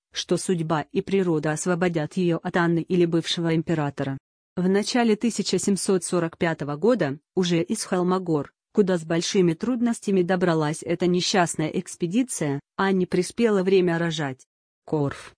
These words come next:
обеспокоенный её состоянием, просил государыню разрешить допустить к роженице повивальную бабку и кормилицу, просил прислать необходимые медицинские инструменты.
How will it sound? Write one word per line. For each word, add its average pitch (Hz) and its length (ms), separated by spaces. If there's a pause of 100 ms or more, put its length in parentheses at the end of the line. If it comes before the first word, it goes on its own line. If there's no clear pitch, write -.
(140)
обеспокоенный 165 880
её 170 260
состоянием, 151 840 (220)
просил 214 400
государыню 190 760
разрешить 165 480
допустить 180 540
к - 80
роженице 190 580
повивальную 170 640
бабку 190 340
и 165 60
кормилицу, 180 800 (240)
просил 170 400
прислать 175 480
необходимые 165 640
медицинские 170 800
инструменты. 160 840